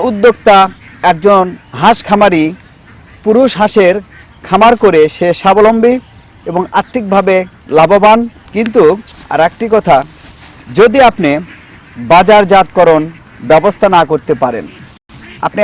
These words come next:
হাঁস খামার করলেন, হাঁস মোটা তাজা করলেন, কিন্তু আপনি বিক্রয় করতে সমস্যার সম্মুখীন হচ্ছেন,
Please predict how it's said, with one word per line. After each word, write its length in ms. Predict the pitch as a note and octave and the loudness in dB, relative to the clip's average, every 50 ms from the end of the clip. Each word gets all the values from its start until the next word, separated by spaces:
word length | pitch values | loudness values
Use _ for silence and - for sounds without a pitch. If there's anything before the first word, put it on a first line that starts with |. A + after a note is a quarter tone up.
| F#3+ B2+ | -4 -2
হাঁস 160 | D3+ F#3+ G#3 - - | 0 -2 -2 -2 -4
খামার 240 | - G3+ G3+ G#3 G3+ F#3+ - | -4 0 0 0 0 0 0
করলেন, 360 | G3 F#3+ F#3 F3+ F3 E3+ E3+ F3 - - - - - - - - - | 0 0 2 2 2 2 0 -2 -6 -16 -20 -20 -20 -20 -20 -14 -6
হাঁস 280 | B2 D3 D#3 D#3+ D#3+ D#3 - - D3 | -2 0 2 2 0 -2 -6 -6 -2
মোটা 180 | E3 F#3 G3 G3 F#3+ | -2 0 0 0 0
তাজা 200 | G3 F#3+ G3+ G3 | 0 0 0 -2
করলেন, 420 | - G3+ G3 F#3 F3+ F3+ F3 E3+ E3+ E3+ - - - - - - - - | 0 0 -2 0 2 2 2 2 2 -4 -14 -20 -20 -20 -20 -20 -16 -8
কিন্তু 300 | - B3+ B3 A3 G#3 F3 C3+ - - - - - - - - - - - | -6 -4 -4 -2 -2 -4 -4 -4 -10 -20 -20 -20 -20 -20 -20 -18 -10 -10
আপনি 180 | - - F3 F#3 D3+ B2+ | -8 -6 -6 -6 -4 -2
বিক্রয় 380 | F3+ A#3+ A3+ - A#3 A3+ A3 F#3+ - | -2 -2 0 2 2 2 2 2 0
করতে 240 | G3 F3+ - - A3+ F4 G#4+ - - - - - - | -2 -4 -4 -4 -6 -6 -6 -10 -20 -20 -18 -10 -8
সমস্যার 460 | F#3 F#3 G#3+ G3+ - A3 G#3+ F#3 - | -4 -4 -4 -4 -2 -4 -4 -4 -4
সম্মুখীন 380 | F#3+ F3 F3 E3+ D#3 - F3+ D#3+ D3 | -6 -6 -6 -6 -8 -8 -6 -6 -6
হচ্ছেন, 280 | D#3+ D#3 - - C3+ | -6 -6 -6 -10 -10